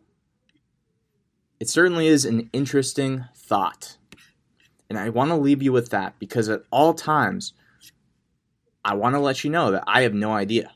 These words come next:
what's gonna happen, okay? What my hope is, is that things like play to earn games and DeFi and N F Ts, like VeeFriends and OpenSea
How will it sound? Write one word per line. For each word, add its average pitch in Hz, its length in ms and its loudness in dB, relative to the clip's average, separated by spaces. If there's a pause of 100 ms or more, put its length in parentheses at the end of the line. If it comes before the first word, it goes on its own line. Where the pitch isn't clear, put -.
what's - 220 -10
gonna 95 180 -10
happen, - 400 -14 (800)
okay? 92 260 -12 (340)
What 107 120 -2
my 107 140 2
hope 196 340 6
is, 95 460 -2 (100)
is 110 140 -6
that 107 260 -2 (200)
things 139 280 -4
like 117 180 0
play 139 160 2
to 120 140 -2
earn 120 240 -2
games 113 600 0
and 101 160 -6
DeFi 139 540 2 (880)
and 113 100 -8
N 123 140 -2
F 123 180 0
Ts, 127 600 -4 (640)
like 101 240 -6
VeeFriends 117 560 0
and 98 100 -8
OpenSea 110 800 -4